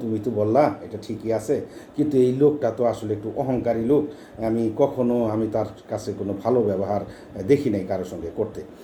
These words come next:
এবং সে একটা অন্য টাইপের লোক, কেন আমি তার কাছে যাব?" তখন বলল যে, "দেখেন না, কি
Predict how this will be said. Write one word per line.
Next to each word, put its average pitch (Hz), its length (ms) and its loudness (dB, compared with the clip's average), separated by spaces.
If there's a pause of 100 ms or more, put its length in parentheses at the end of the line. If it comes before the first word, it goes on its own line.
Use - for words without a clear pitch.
(160)
এবং 135 420 6
সে 123 240 2
একটা 113 180 2
অন্য 143 260 6
টাইপের 98 300 0
লোক, 90 180 -8
কেন 113 200 0
আমি 113 240 0
তার 107 180 -2
কাছে 101 200 -6
যাব?" 98 360 2 (500)
তখন 185 260 2
বলল 151 340 4
যে, 147 100 4
"দেখেন 147 320 2
না, 113 160 -2
কি 135 160 -8